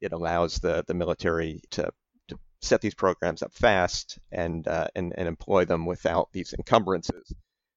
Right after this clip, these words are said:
But, uh, there's, there's a lot of members of Congress and, and those in the, the, the human rights community who say this is, it's, it's a major problem. And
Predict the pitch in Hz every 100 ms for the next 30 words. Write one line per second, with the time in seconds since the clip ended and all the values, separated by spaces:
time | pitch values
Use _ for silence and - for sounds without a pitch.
0 | _ - 85 _ 104 82 80 80 85 -
1 | 95 87 87 87 90 87 85 - - 127
2 | 113 101 90 - - - - 85 78 85
3 | 85 85 - 90 78 76 67 - - _
4 | - - 90 80 98 101 - 92 92 87
5 | 85 - - _ _ - - 87 87 -
6 | 85 - - _ 101 - 101 87 85 92
7 | 98 92 87 - 98 87 65 - 120 _
8 | _ - 92 90 87